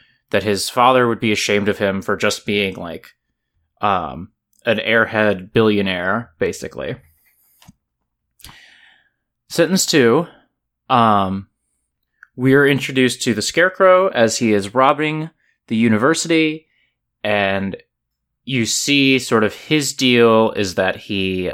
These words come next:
uh, can hit people with this fear toxin. Sentence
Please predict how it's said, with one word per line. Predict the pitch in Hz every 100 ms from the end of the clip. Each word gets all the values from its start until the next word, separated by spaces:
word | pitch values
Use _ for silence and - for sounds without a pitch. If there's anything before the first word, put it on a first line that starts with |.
| 87
uh, | 92 85 73 73 _ _ _ _ _ -
can | - 95
hit | - - 156 -
people | 143 135 143 131
with | 117 -
this | 113 -
fear | - 104 95
toxin. | - 78 - - 50 58 117 _ _ _ _ _ _ _ _ _ _ _ _ _ _ _ _ _ - - _
Sentence | - - 120 104 101 - -